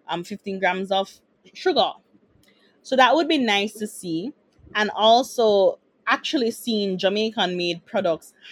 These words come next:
having nutritional facts, because a lot of them don't.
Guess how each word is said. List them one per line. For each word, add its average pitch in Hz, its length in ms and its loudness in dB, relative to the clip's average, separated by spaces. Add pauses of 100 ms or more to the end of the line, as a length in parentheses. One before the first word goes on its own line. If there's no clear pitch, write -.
having 170 500 -6
nutritional 165 640 -12
facts, - 380 -14
because 151 400 -10
a 160 100 -6
lot 180 300 -4
of 165 160 -6
them 147 360 -10
don't. 147 460 -8